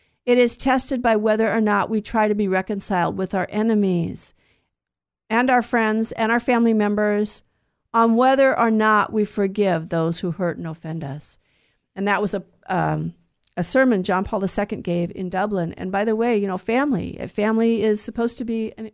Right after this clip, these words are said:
image of God, the Trinity. And we hurt our family members. And oftentimes we hurt them without intending to. You know, parents have to discipline their children. They try and guide and direct their lives.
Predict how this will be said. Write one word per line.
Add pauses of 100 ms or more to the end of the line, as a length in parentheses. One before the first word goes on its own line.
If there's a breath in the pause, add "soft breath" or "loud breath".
image
of
God,
the
Trinity. (520 soft breath)
And
we
hurt
our
family
members. (280)
And
oftentimes
we
hurt
them
without
intending
to. (500)
You
know,
parents
have
to
discipline
their
children.
They
try
and
guide
and
direct
their
lives.